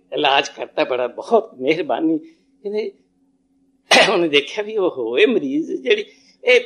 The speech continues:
ਬਾਥਰੂਮ ਨਹੀਂ ਜਾ ਸਕਦੀ ਸੀ ਨਾਲ ਦੇ ਕਮਰੇ ਚੋਂ, ਬੈੱਡਰੂਮ ਚੋਂ, ਤੇ ਕਿਵੇਂ ਟਪੂ ਟਪੂ ਕਰਦੀ ਆਉਂਦੀ ਹੈ। ਤੇ ਉਹਨੂੰ ਪੁੱਛਿਆ, "ਤੇ ਤੂੰ ਕੀ?" ਕਹਿੰਦੀ, "ਜਿਹੜਾ ਤੁਸੀਂ ਦੱਸਿਆ ਸੀ ਇਲਾਜ, ਉਹੀ ਕੀਤਾ।"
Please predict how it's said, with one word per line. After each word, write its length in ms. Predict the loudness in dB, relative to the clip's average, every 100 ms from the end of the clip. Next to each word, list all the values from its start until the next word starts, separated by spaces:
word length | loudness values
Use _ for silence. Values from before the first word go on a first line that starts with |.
| -2
ਬਾਥਰੂਮ 420 | -2 0 4 4
ਨਹੀਂ 140 | 6
ਜਾ 160 | 6 6
ਸਕਦੀ 340 | 4 -2 -4
ਸੀ 140 | -2 2
ਨਾਲ 280 | 6 6 4
ਦੇ 100 | 2
ਕਮਰੇ 340 | 2 2 0
ਚੋਂ, 400 | 0 0 0 0
ਬੈੱਡਰੂਮ 460 | 0 0 0 -2 -2
ਚੋਂ, 240 | -4 -6 -8 _ _
ਤੇ 260 | 4 6 4
ਕਿਵੇਂ 340 | 2 0 -2
ਟਪੂ 360 | -2 -2 -2 -2
ਟਪੂ 260 | -8 -8
ਕਰਦੀ 360 | -4 -4 0 4
ਆਉਂਦੀ 340 | 4 4 0
ਹੈ। 60 | -2 -2 _ _ _ _ _ _ _ _ _ _ _ _ _ _ _ _ _ _ _ _ -2
ਤੇ 80 |
ਉਹਨੂੰ 160 | 0 0
ਪੁੱਛਿਆ, 580 | -4 -8 0 2 2 -2 _ _ _ _ -4
"ਤੇ 100 | -4
ਤੂੰ 200 | -2 -6
ਕੀ?" 240 | -4 -6 -6 -14 _ _
ਕਹਿੰਦੀ, 180 | -2 0
"ਜਿਹੜਾ 240 | 4 6 6
ਤੁਸੀਂ 260 | 4 0
ਦੱਸਿਆ 400 | 0 0 4 4
ਸੀ 200 | 4 -6 -20 _ _ -2
ਇਲਾਜ, 360 | 2 2 4
ਉਹੀ 160 | 6 6
ਕੀਤਾ।" 300 | 4 -6 -8